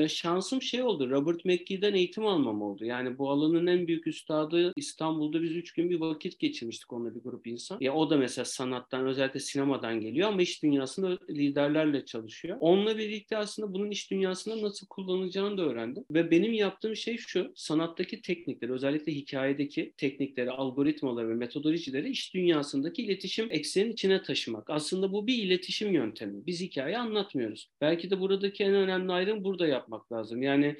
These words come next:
benim senelerce şirketlerle yaptığım toplantılarda anlaşılmasını istediğim en temel konu bu oldu. Yani biz hikaye anlatmayacağız. Biz sanatçı değiliz, edebiyatçı değiliz.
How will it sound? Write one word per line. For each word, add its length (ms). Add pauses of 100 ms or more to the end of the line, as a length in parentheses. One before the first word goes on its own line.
benim 240
senelerce 920
şirketlerle 920
yaptığım 400
toplantılarda 1040
anlaşılmasını 760
istediğim 380
en 160
temel 300
konu 260
bu 60
oldu. 320
Yani 240
biz 120
hikaye 360
anlatmayacağız. 1000 (140)
Biz 120
sanatçı 540
değiliz, 380
edebiyatçı 600
değiliz. 380